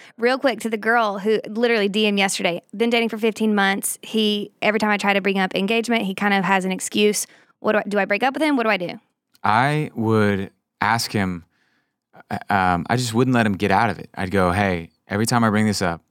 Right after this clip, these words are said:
Speaker 2: you try to get out of talking about it.
Speaker 1: Good.
Speaker 2: I wanna know where you see this relationship going. Because if it's not going anywhere,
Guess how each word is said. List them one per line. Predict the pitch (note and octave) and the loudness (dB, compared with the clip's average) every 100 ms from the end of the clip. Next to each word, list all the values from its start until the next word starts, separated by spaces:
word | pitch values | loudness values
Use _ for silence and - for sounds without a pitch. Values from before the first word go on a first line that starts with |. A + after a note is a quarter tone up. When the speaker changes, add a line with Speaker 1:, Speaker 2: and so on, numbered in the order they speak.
| - | -14
Speaker 2:
you | F2+ | -6
try | G#2+ | -2
to | F#2+ | 0
get | F#2+ | 2
out | F#2 F2+ | 0 0
of | |
talking | G2 E2+ E2+ | -2 -2 -2
about | E2 D#2+ D#2+ | -4 -4 -6
it. | D#2+ - | -12 -8
Speaker 1:
Good. | G3 A#3 F#3+ _ | -4 -4 -6 _
Speaker 2:
I | - | 0
wanna | G3+ - | 2 2
know | F#3+ F#2 E2+ E2 - | 2 2 0 -4 -4
where | F#2+ | 0
you | G2+ | 0
see | G2 G#2 | 0 -2
this | F#2 F2+ | -4 -2
relationship | F2+ - E2+ | -4 -4 -4
going. | F#2 E2+ D#2 D2+ _ _ _ _ _ | -4 -4 -6 -14 _ _ _ _ _
Because | - F2+ F#2+ E2+ | -6 0 0 0
if | F2+ | -2
it's | A2 C#3+ | -2 2
not | C#3 | 2
going | A2+ G#2 | 4 2
anywhere, | G#2+ F#2+ E2+ D#2+ D2+ | 2 2 0 -2 -8